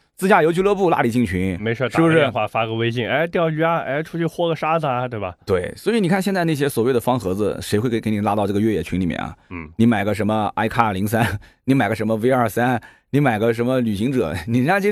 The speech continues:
Speaker 1: 你说我要，我要加入越野俱乐部，直接说你什么车啊？我是旅行者，<laughs> 直接拒-，
Speaker 2: 我们换个思路，
Speaker 1: 拒绝进群。<laughs>
Speaker 2: 换个思路啊，对于这些品牌来说，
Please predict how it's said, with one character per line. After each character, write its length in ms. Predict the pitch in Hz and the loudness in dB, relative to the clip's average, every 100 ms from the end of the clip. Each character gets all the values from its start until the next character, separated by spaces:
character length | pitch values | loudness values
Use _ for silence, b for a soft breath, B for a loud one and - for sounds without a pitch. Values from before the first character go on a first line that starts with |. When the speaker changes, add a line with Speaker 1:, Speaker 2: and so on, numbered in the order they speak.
| 175 | -2
Speaker 1:
你 120 | 135 | -4
说 140 | 123 202 | 2 4
我 120 | 139 | 4
要， 180 | 233 208 | 2 2
我 100 | 165 | 2
要 120 | 226 | 2
加 180 | 175 226 | 4 4
入 160 | 240 226 | 4 2
越 160 | 240 | 2
野 100 | 180 | 2
俱 120 | 151 | 2
乐 120 | 226 226 | 4 4
部， 220 | 247 - b b | 4 0 b b
直 280 | - 151 139 | -4 -2 2
接 120 | 190 | 2
说 120 | 220 208 | 4 2
你 60 | |
什 120 | 165 | 2
么 80 | 131 | 0
车 140 | 151 196 | 4 4
啊？ 180 | 131 - | 4 0
我 80 | 117 | 0
是 80 | 175 | 0
旅 140 | 131 | 0
行 160 | 95 160 | 0 0
者， 160 | 120 80 - | 0 0 2
<laughs> 200 | 170 127 | 2 2
直 100 | 110 | 0
接 120 | 139 | 0
拒-， 240 | 143 - 120 135 | -2 -6 0 2
Speaker 2:
我 60 | 123 | 4
们 120 | 156 | 2
换 200 | 208 247 | 0 0
个 100 | 180 | 2
思 40 | 196 | 2
路， 20 | |
Speaker 1:
拒 40 | |
绝 240 | 127 123 135 | 4 4 4
进 160 | 147 | 2
群。 180 | 120 104 - 135 | 0 0 2 2
<laughs> 200 | - 165 | 2 0
Speaker 2:
换 160 | 151 170 | 2 2
个 100 | 127 | 0
思 140 | - | 0
路 100 | 123 | 0
啊， 80 | 101 104 | 0 2
对 140 | 170 | 0
于 40 | |
这 160 | 170 190 | 2 2
些 140 | 165 | 2
品 180 | 165 127 | 0 -2
牌 160 | 104 131 | 0 2
来 160 | 123 | 2
说， 240 | 120 131 | 2 0